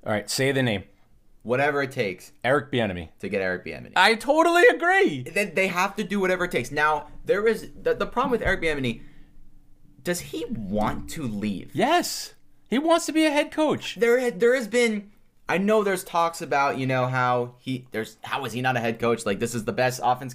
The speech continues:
Speaker 2: offensive mind. This guy's, you know, made this, uh,
Speaker 1: Well,
Speaker 2: uh,
Speaker 1: he's
Speaker 2: Patrick
Speaker 1: and
Speaker 2: Mahomes, the
Speaker 1: he
Speaker 2: best quarterback ever.
Speaker 1: And he's been Andy Reid's protege now for, you know,
Speaker 2: Correct.
Speaker 1: several years.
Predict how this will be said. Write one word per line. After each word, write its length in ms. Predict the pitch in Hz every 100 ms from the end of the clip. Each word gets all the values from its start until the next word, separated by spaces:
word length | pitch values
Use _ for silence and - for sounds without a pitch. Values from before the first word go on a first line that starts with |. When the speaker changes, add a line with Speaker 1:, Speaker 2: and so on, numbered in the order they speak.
| 135 120
Speaker 2:
offensive 420 | 131 139 127 120
mind. 400 | 117 123 123 117
This 100 | 110
guy's, 320 | 127 123 123 - - - -
you 80 | 117
know, 60 |
made 340 | 113 123 135 127
this, 300 | 131 127 - - - - - -
uh, 60 | - - -
Speaker 1:
Well, 120 | 247
Speaker 2:
uh, 40 |
Speaker 1:
he's 120 | 170 -
Speaker 2:
Patrick 280 | 160 165 156
Speaker 1:
and 20 |
Speaker 2:
Mahomes, 280 | 156 151 131
the 60 |
Speaker 1:
he 40 | 135
Speaker 2:
best 280 | 147 147
quarterback 400 | - 160 156 147
ever. 320 | 151 143 131 120
Speaker 1:
And 100 | 135
he's 120 | 135
been 200 | 135 147
Andy 260 | 143 147 143
Reid's 280 | 127 139 131
protege 600 | 180 180 131 113 117 117
now 220 | 117 117
for, 200 | 127 120
you 60 | 113 -
know, 60 | 127
Speaker 2:
Correct. 100 | 104
Speaker 1:
several 360 | - 131 123 120
years. 340 | 85 65